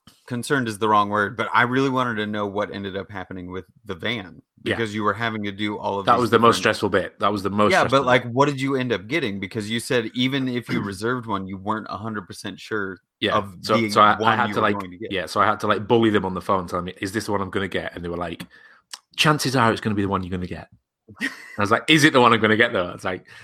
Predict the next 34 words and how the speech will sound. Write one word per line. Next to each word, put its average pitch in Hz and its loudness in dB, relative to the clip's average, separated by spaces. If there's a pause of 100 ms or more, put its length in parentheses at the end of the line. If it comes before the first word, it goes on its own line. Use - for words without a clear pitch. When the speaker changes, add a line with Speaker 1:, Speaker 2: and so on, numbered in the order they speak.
(380)
Speaker 2:
"Most 170 6
likely, 127 2
yeah. 95 0
We 104 -2
d-, 120 -6
we 127 -2
know 120 2
we 123 2
don't 147 4
have 151 0
many 135 0
of 120 -4
the 117 2
other 113 0
one." 92 -8
I - -18
was 92 -16
like, 95 -8
"Oh 117 4
my 113 2
God." 107 6 (240)
So - 0
it 113 6
was 113 2
down 120 4
to - -12
the 104 -6
wire, 104 2
and 90 -4
it 90 -14
was 95 -12
the 101 -6
last. 101 -2 (220)
So, 95 -4